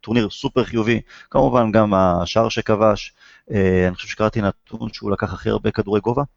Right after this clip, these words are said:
עד עכשיו בראש, אה, יותר מכל אחד אחר, הפתעה נעימה, אה, אני מאמין שלאחר הטורניר הוא לא יישאר בלסטר לעוד הרבה זמן, וגם המחיר שלו יעלה בהתאם.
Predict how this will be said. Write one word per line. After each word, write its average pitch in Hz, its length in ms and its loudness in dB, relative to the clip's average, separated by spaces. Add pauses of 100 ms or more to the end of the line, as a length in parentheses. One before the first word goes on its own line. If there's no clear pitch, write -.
(140)
עד 107 140 -4
עכשיו 104 220 -4
בראש, 117 400 -4 (460)
אה, 92 320 0
יותר 90 200 -2
מכל 95 260 0
אחד 98 240 -2
אחר, 147 340 2 (460)
הפתעה 110 340 2
נעימה, 117 440 6 (440)
אה, 104 640 4 (640)
אני 120 220 -2
מאמין 117 580 0
שלאחר 110 680 2
הטורניר 107 500 0 (460)
הוא 110 140 -2
לא 127 80 4
יישאר 107 260 2
בלסטר 95 400 2
לעוד 92 180 2
הרבה 95 220 2
זמן, 151 260 0
וגם 104 180 4
המחיר 98 320 0
שלו 87 220 -2
יעלה 87 260 2
בהתאם. 95 520 -6